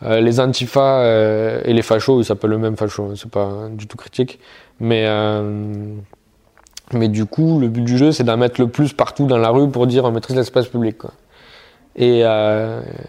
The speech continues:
moi, je les prends en photo en train de faire ça, quoi. Et si tu veux, il y a un moment où ils arrivent, euh,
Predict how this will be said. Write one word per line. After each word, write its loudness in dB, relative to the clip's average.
moi, 2
je 0
les 2
prends -2
en -2
photo 0
en 0
train -6
de -8
faire -4
ça, 2
quoi. 2
Et 0
si -4
tu -2
veux, 4
il 4
y 2
a 4
un 2
moment 2
où 2
ils 2
arrivent, 4
euh, 2